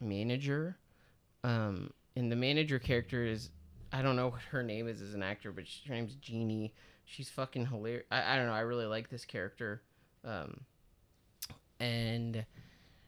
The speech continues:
you know, essentially, uh, Havana says she needs a new chore whore, A K A an assistant, which is a pretty great name.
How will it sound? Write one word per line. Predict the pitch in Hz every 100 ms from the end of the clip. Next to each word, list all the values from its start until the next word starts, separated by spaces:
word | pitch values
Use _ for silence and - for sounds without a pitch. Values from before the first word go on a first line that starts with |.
| - -
you | 110
know, | 90
essentially, | 107 - 165 165 175 165 156 143 - -
uh, | 120 110 117 113 - - - - - - - - - - - - - _ _ _ -
Havana | 135 131 131 127 135
says | - 135
she | - 135
needs | 123 123 135 127
a |
new | 123 127 123 -
chore | - 120 117 117 131
whore, | 147 151 160 180 - -
A | 131
K | - 123
A |
an | 113
assistant, | 107 - 113 - 143 139
which | - - - -
is | 131 135 -
a |
pretty | - 147
great | 139 120 117
name. | 104 107 120